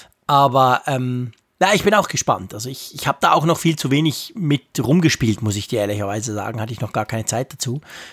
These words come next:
Ich hab zum Beispiel erst per Zufall letztens entdeckt, es gibt auch ein Uhr-Widget. Also der Uhr. Und das macht eigentlich das, was du jetzt gerade gesagt hast vom Icon,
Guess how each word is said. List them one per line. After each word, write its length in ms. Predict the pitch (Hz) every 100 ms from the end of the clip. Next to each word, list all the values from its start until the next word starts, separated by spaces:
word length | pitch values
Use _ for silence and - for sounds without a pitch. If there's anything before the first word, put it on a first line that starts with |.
| -
Ich 60 | 143
hab 100 | -
zum 100 | 123
Beispiel 360 | 120 139 - -
erst 340 | 165 139 -
per 180 | - 139
Zufall 400 | - 170 - 143
letztens 320 | 131 135 143 131
entdeckt, 320 | 123 131 -
es 100 | 120
gibt 200 | 143 -
auch 160 | 131 -
ein 200 | 131 -
Uhr-Widget. 1040 | 190 180 262 214 135 123 - 117 - - - _ _ _ _ _ -
Also 220 | 117 120 123 _ -
der 180 | 120
Uhr. 340 | 254 254 147 - _ _ _ _ _ -
Und 140 | 151
das 120 | 143
macht 220 | 165 160 175
eigentlich 260 | 165 165
das, 200 | 180 180
was 120 | 233 247
du 100 | 185
jetzt 140 | 185
gerade 280 | 156 151 156
gesagt 400 | 139 190 269 -
hast 180 | 127 -
vom 140 | 147 131
Icon, 500 | 233 - 147 160